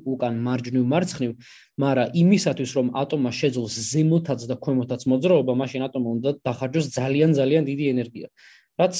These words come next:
ენერგეტიკულად არ არის მომგებიანი, ამიტომაც მილიარდში კი არა, არ ვიცი, ტრილიონობით, ტრილიონობითში ერთხელ ხდება ეგეთი რაღაცა, რომ ატომმა შეიძლება მესამე მიმართულებითაც გაბედოს და გადადგას ნაბიჯი. ამიტომაც ეფექტურად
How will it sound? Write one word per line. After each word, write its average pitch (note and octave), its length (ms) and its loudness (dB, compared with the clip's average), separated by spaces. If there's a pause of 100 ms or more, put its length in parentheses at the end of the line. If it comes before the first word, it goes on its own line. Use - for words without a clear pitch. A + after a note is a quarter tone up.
ენერგეტიკულად D3 800 2
არ B2+ 200 -2
არის A2 200 -4
მომგებიანი, B2+ 640 0
ამიტომაც E3 420 0 (960)
მილიარდში E3 880 4
კი F3+ 180 -2
არა, G3 180 4
არ C#3+ 180 2
ვიცი, A#2+ 240 -6
ტრილიონობით, E3 840 2 (100)
ტრილიონობითში D3+ 1000 -2
ერთხელ D3 420 2
ხდება D#3 320 4
ეგეთი D3+ 320 2
რაღაცა, C3 320 -2
რომ F3 160 4
ატომმა C#3+ 380 -4 (140)
შეიძლება C3+ 580 0
მესამე D3 480 -2
მიმართულებითაც C#3 760 -2 (640)
გაბედოს C#3+ 640 0
და F#3 80 8
გადადგას C#3 480 0
ნაბიჯი. A#2 320 -6 (720)
ამიტომაც F#3+ 420 2
ეფექტურად F3 640 2